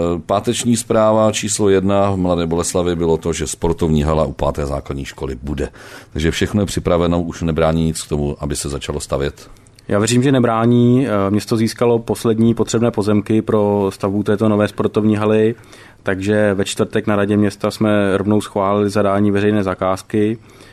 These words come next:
Speaker 2: eh, na výstavbu té sportovní haly. Eh, takže když všechno půjde podle předpokladů, nikdo se nám neodvolá, protože ty zkušenosti s těma, s těmito zakázkami máme, eh, ne vždycky úplně dobré,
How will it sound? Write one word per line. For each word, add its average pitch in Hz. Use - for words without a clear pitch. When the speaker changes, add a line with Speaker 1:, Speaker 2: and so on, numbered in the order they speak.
Speaker 2:
eh, 95
na 98
výstavbu 101
té 107
sportovní 107
haly. 107
Eh, -
takže 101
když 101
všechno 113
půjde 107
podle 107
předpokladů, 104
nikdo 101
se -
nám 107
neodvolá, 98
protože 101
ty 98
zkušenosti -
s -
těma, 98
s -
těmito 101
zakázkami 101
máme, 101
eh, 95
ne 101
vždycky 101
úplně 110
dobré, 98